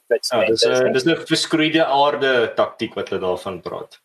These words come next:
Speaker 1: In, in 'n mate, ek dink verskroeide aarde in Suid-Afrika word dalk 'n bietjie meer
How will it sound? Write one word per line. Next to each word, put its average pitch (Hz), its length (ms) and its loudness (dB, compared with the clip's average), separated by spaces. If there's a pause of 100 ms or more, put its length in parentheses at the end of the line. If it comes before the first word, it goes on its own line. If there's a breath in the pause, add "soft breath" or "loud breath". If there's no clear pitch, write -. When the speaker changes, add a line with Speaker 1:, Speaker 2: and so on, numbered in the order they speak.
(460)
Speaker 1:
In, 196 140 4
in 226 160 2
'n 208 100 2
mate, - 320 2
ek 175 180 -4
dink 185 320 -2
verskroeide 196 480 2
aarde 170 280 2
in 165 100 0
Suid-Afrika 143 580 2
word 135 200 2
dalk 120 260 2
'n 139 60 0
bietjie 131 260 -4
meer 123 340 4